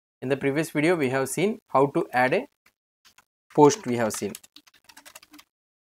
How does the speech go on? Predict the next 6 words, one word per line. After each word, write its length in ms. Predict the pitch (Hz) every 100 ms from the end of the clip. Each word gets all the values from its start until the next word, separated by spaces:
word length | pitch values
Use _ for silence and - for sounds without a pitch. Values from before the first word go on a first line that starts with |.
| -
right? 180 | 175 202
So 180 | - 117
Leela 680 | 107 110 113 110 113 113 110
web 160 | 110 101 98
dev 240 | 107 107 - - - _ - - _ - - _ _ _ _ _ _ - -
post 360 | 107 95 -